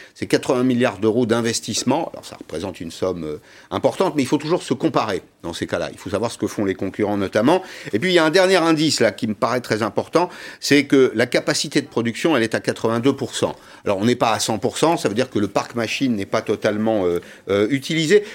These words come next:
Comment, euh, sortons-nous de cette crise sur les grands chantiers de demain ? On a bien vu les uns et les autres qu'il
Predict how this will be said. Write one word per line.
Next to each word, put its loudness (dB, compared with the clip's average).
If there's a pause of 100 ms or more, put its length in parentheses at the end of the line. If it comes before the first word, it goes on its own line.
(180)
Comment, 4
euh, 4
sortons-nous 0
de -12
cette -2
crise -6
sur 0
les 2
grands 0
chantiers 0
de -6
demain ? 0
On -2
a 2
bien 2
vu 0
les 0
uns 0
et -2
les 0
autres 2
qu'il 4